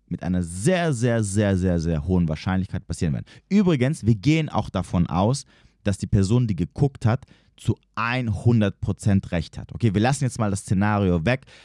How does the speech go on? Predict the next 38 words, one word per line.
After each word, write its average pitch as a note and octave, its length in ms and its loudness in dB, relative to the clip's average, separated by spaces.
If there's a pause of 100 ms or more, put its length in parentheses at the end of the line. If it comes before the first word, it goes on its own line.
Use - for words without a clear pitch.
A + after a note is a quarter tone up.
(120)
dass F#2+ 160 -2
sie G2 60 -8
sich E2+ 180 -6
nur D#2+ 140 0
was C#2 180 -6
einbildet, G#2+ 880 2 (520)
dass, F2 420 -2
äh, D#2+ 400 0
sie D#2+ 180 -4
sich D#2 300 -6
letztes D#2+ 360 -6
Mal D#2+ 140 -2
vielleicht D2 240 -6
verzählt B2+ 560 0
hat A2 300 -4 (800)
oder D#2+ 120 -6
dass E2+ 160 -4
sie E2 80 -6
irgendwas E2 220 -4
anderes G#2+ 360 -4
im G2 100 -2
Kopf - 300 -4
hatte. G2 360 -4 (640)
Lassen C3 360 0
wir A2+ 80 0
mal G2 160 0
das E2+ 180 -4
weg, E3+ 140 -2
sondern A#2+ 200 0
gehen F3 160 2
wir D#3 40 -4
jetzt C3 120 -10
mal G#2+ 180 0
wirklich B2+ 220 0
davon G2 260 -4
aus, B2 180 -2
die - 80 -4
Person, C#3+ 600 0